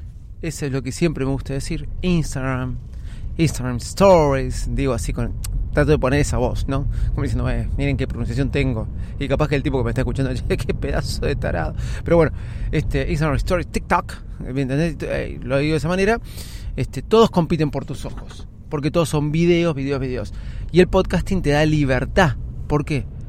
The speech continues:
Porque te libera de tus ojos, y no solo que te libera de tus ojos, sino que te permite que lo consumas haciendo lo que quieras. Después está en vos la atención que le das. Vas a decir, "Con la tele pasa lo mismo". No, no pasa lo mismo.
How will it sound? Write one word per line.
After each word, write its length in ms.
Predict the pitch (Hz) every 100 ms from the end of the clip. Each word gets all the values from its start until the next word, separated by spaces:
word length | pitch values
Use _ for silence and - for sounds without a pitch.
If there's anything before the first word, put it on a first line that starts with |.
| - - - -
Porque 240 | - 139 139
te 140 | 143
libera 280 | 139 160 185
de 100 | 160
tus 200 | 151 -
ojos, 380 | 160 - 143 -
y 80 | 147
no 100 | 160
solo 220 | 160 175
que 100 | 147
te 80 | 135
libera 220 | 131 170
de 80 | 165
tus 180 | 165 160
ojos, 260 | 165 165 - - - -
sino 260 | 160 175
que 100 | 170
te 120 | 147
permite 380 | 123 156 180 151
que 100 | 143
lo 120 | 160
consumas 520 | 196 208 - 196 196 -
haciendo 500 | 143 - 170 180 175 -
lo 320 | 147 156 139
que 100 | 147
quieras. 540 | 113 101 90 - - - - - - - - - - - -
Después 460 | 143 - 190 208 -
está 200 | 139 151
en 100 | 135
vos 280 | 151 180 -
la 380 | 120 123 101 -
atención 520 | 127 - 127 123 151
que 100 | -
le 80 | 147
das. 380 | 202 143 - - - - -
Vas 80 | 143
a 40 |
decir, 120 | 135
"Con 120 | 147
la 60 | 139
tele 180 | 135 170
pasa 200 | 147 147
lo 80 | 147
mismo". 240 | 135 117
No, 160 | 131 135
no 100 | 139
pasa 220 | 143 151
lo 100 | 156
mismo. 320 | 190 120